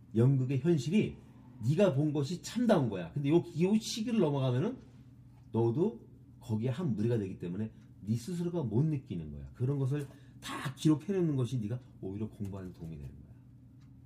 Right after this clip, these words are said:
이 질문하는 것도 마찬가지야. 그런 핵심적인 문제야.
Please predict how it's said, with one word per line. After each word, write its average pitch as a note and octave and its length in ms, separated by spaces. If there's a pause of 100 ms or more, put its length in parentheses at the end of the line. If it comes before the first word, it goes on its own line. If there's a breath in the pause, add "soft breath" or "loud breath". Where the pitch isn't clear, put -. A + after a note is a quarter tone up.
이 C3+ 120
질문하는 D3+ 440
것도 A#2+ 200
마찬가지야. - 500 (380)
그런 G#2+ 200
핵심적인 F#2+ 640
문제야. C2+ 340